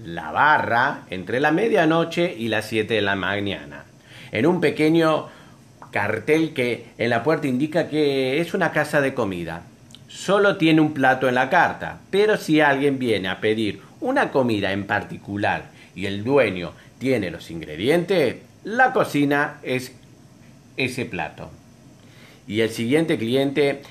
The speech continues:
trae los ingredientes, también se lo puede cocinar. Son todas recetas simples, aun cuando algunas sean exquisitas. Cada episodio gira en torno a una comida y por eso lleva su nombre. Pero esos platos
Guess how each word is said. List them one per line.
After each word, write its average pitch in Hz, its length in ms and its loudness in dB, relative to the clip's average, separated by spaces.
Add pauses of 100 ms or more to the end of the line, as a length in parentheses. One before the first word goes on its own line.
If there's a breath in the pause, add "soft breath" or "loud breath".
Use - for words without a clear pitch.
(120 loud breath)
trae 151 220 4
los 147 200 0
ingredientes, 120 560 -2
también 113 360 0
se 120 100 -6
lo 107 160 -2
puede 98 300 -4
cocinar. 85 380 -10 (120)
Son 147 300 -2
todas 185 280 4
recetas 139 460 0
simples, 165 460 2
aun 123 260 0
cuando 92 300 -4
algunas 107 420 -2
sean 95 220 -4
exquisitas. 139 640 -4 (240 loud breath)
Cada 233 260 2
episodio 156 540 0
gira 156 340 2
en 123 140 -2
torno 120 480 0 (240 loud breath)
a 98 160 2
una 123 320 0
comida 127 540 -2
y 175 100 -4
por 170 220 0
eso 151 240 -2
lleva 123 340 0
su 110 180 -8
nombre. 78 440 -10 (120)
Pero 92 360 -2
esos 151 300 -2
platos 139 440 0